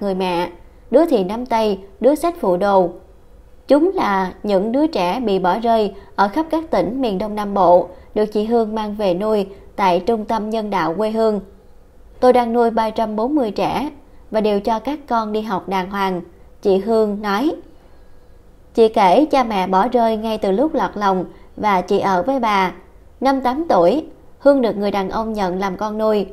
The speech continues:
Khoảng thời gian đó, chị luôn bị người bố nuôi bạo hành và nhốt trong nhà. May mắn được hàng xóm cứu, Hương trốn thoát và bắt đầu chuỗi ngày sống lang bạc trên những con tàu Bắc Nam.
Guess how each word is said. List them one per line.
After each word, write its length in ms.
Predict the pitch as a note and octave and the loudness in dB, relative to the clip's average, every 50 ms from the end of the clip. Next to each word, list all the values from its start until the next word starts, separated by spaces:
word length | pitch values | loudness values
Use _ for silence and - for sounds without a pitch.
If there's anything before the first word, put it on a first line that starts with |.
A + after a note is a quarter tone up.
| - - - - - - - _ | -14 -20 -20 -20 -20 -20 -20 _
Khoảng 280 | - - G3+ F3 G3+ - | -2 2 2 2 2 2
thời 180 | C4+ A#3+ G#3 | 2 2 2
gian 200 | G3 A3 A3 G#3 | 2 0 -2 -2
đó, 260 | G3+ G3 G3 A#3 D4+ E4 - - - - - - - | -2 -2 0 0 -2 -6 -8 -14 -20 -20 -20 -4 2
chị 100 | A#3 A#3 | 4 6
luôn 260 | A#3+ C4 C4+ C4 A#3+ | 8 8 8 8 4
bị 120 | A3+ G3 | 2 0
người 180 | F3+ F#3+ G3+ G3 | 0 0 -2 -2
bố 180 | F#3 G#3+ B3+ C#4 | 0 0 -2 -2
nuôi 260 | C4+ B3+ A#3 A3 G#3+ | 0 0 0 0 0
bạo 200 | G3+ F#3+ F3 F3+ | 0 -2 -2 -2
hành 320 | A3 A3 G#3 G3 F#3+ F3 E3+ - - - - | -4 -4 -2 -2 -2 -2 -4 -6 -14 -20 -14
và 220 | - F#3+ G#3 G3+ F#3+ | -6 -2 0 0 2
nhốt 280 | F#3 F#3+ A3+ D4 E4 D#4+ - | 0 0 0 0 0 0 0
trong 160 | C4+ A#3 G#3 | 0 0 0
nhà. 340 | G#3 G#3 G#3 G3+ G3 F#3 F3 - - - - - - - - - - - - - | -2 -2 -2 -2 -2 -2 -4 -6 -12 -20 -20 -20 -20 -20 -20 -20 -20 -20 -10 -4
May 120 | B3+ C#4+ C#4 | -2 0 0
mắn 280 | C4 A#3+ B3 D4+ E4+ | 0 -2 -2 0 2
được 180 | D4+ A#3+ F3+ - | 2 2 2 0
hàng 160 | A3 G3 F#3+ | -4 -6 -4
xóm 240 | F#3 - B3 C#4+ D#4 | -4 -2 -2 -2 -2
cứu, 400 | - A3+ G#3+ A#3+ D#4 E4+ - - - - - - - - | -2 0 2 2 2 2 0 -4 -12 -20 -20 -20 -20 2
Hương 280 | - B3+ B3 A#3 A3 | 6 6 8 8 6
trốn 240 | G3+ A#3 B3 D4 D#4+ | 4 2 2 2 2
thoát 240 | D#4 C#4+ D#4+ F#4 F#4+ - - - - - - | 0 0 -2 -2 -4 -6 -12 -20 -20 -20 -2
và 100 | - A#3+ | 0 2
bắt 200 | G#3+ C#4 E4 D#4+ | 2 2 0 0
đầu 200 | B3 A#3 G#3 F#3+ | 2 2 2 2
chuỗi 220 | F#3 G3 F#3 F3 A3 | 2 2 2 2 2
ngày 280 | B3+ B3 G#3+ G3 F3+ | 0 -2 0 0 -2
sống 220 | - - G#3+ B3 C#4 | -2 -2 -6 -6 -4
lang 240 | D4 C4 A3 G3+ G#3 | -4 -6 -6 -4 0
bạc 200 | G#3 G3 E3+ - - - - - - - | 0 0 0 0 -6 -14 -20 -20 -2 2
trên 160 | C#4 C#4 C4 | 2 4 4
những 240 | A#3+ G3+ F3+ G#3 B3 | 4 2 0 -2 -4
con 160 | B3+ A#3 G#3 | -6 -8 -6
tàu 220 | G#3 A3+ G3+ F#3+ F3 | -4 -2 0 0 0
Bắc 220 | F#3+ C#4+ C#4+ - | -2 -4 -4 -4
Nam. 280 | A#3 A3 G#3+ G#3 G#3 | -2 -2 0 0 -2